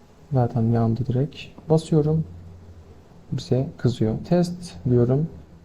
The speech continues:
Tekrar basıyorum. Yine kızıyor. Çünkü kabul etmiyor. Test, test com diyorum. Bu sefer başarıyla geçti. Son olarak da şeye bakabiliriz. Burada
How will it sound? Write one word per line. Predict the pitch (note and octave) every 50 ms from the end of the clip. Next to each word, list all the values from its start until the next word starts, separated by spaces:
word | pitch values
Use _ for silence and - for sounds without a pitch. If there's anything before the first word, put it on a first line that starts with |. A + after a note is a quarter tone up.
| - - - - - -
Tekrar | F3+ E3+ E3 E3+ C3+ C3
basıyorum. | B2 B2 - - B2+ C3+ D#3 D#3+
Yine | D#3 B2+ A#2 - - -
kızıyor. | - - G#2+ G#2 - D3 D#3 -
Çünkü | - - B2+ C3
kabul | - - A#2+ A#2+
etmiyor. | C3+ C#3 C3 - A#2 A2+ A2+ A#2+ D3 E3+ E3
Test, | - D#3+ D#3 D#3 D#3 -
test | - C#3 C3+ C3+ - -
com | - A#2+ B2 A#2+
diyorum. | A#2 A#2+ A#2+ B2 C#3 D3 D#3+ D#3+ - - - - - - - - - - - - - _ - - - - -
Bu | - C#3+
sefer | - - A#2 - C3 C#3 C3
başarıyla | B2+ B2+ - A#2 A2+ A2 G#2+ G#2+
geçti. | A2 A#2 A#2+ A#2+ - - - C#3 D3+ E3 - - - - - - - - - - - - - - - - - - - - - -
Son | - - - F3+ G3
olarak | G3+ F#3+ F3+ F3 F3 F3
da | F#3 F3+
şeye | F3+ - F3 F3+ D#3+
bakabiliriz. | C#3 B2 - - A#2+ A2 A2+ A#2+ C#3 E3+ E3 - - - - - -
Burada | B2+ B2+ A#2+ A#2+ B2 B2+ C3 C3